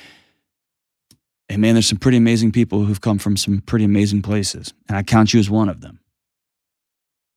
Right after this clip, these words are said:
I would love to see you talk to a counselor, not to even heal from childhood trauma. I'd love to see you meet with a counselor to begin to listen to Lisa's voice for the first time in your whole life. Would you do that?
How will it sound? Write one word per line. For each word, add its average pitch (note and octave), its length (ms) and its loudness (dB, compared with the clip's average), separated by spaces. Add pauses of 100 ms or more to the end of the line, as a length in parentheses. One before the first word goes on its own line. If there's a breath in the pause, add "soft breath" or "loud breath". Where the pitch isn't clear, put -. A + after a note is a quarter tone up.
(680)
I A#2+ 100 2
would B2 140 6
love B2 280 2
to C#3 80 2
see C3+ 200 0
you C3+ 120 6
talk B2+ 240 -2
to A#2+ 80 -4
a A2 60 -2
counselor, A2+ 460 -2
not A#2 340 0
to D3 100 -4
even C3 160 0
heal A#2 380 0
from A#2 160 -2
childhood A2 360 0
trauma. F#2 440 -6 (640 soft breath)
I'd G2+ 120 0
love A#2+ 180 4
to C3+ 80 2
see B2+ 200 0
you A#2+ 520 2 (340)
meet A2+ 160 4
with A#2 80 0
a G#2+ 80 0
counselor - 520 -4
to - 160 -6
begin G#2+ 420 2
to A2+ 180 -4
listen G#2 460 -2
to G2 160 -6
Lisa's G2+ 380 -2
voice G2+ 260 -4
for - 100 -10
the F#2 100 -8
first F#2+ 280 -8
time F#2 180 -4
in F2+ 80 -6
your F2 120 -8
whole E2 200 -10
life. - 320 -14 (1900)
Would A#2 160 -4
you B2 80 2
do C3+ 160 4
that? A#2 280 -2